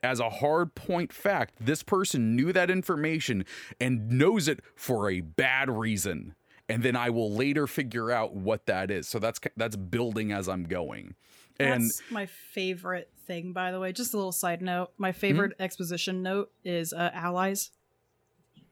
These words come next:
Speaker 2: Um,
Speaker 1: Mm-hmm.
Speaker 2: gathering information. Like, my favorite thing that my players do is gather information from, like,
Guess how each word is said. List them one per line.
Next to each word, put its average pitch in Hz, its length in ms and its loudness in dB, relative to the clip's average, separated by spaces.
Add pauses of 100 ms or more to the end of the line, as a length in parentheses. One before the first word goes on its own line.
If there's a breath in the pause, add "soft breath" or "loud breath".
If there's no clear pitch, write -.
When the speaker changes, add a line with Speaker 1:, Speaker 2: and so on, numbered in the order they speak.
Speaker 2:
Um, 185 100 2
Speaker 1:
Mm-hmm. 110 380 2
Speaker 2:
gathering 185 460 2
information. 185 840 -2 (580 soft breath)
Like, 185 180 -6
my 190 100 -4
favorite 208 380 -2
thing 202 240 -2
that 190 100 -4
my 185 80 0
players 196 400 0
do 190 220 2
is 185 100 0
gather 190 300 2
information 185 580 -2
from, 180 240 -4
like, 170 240 -8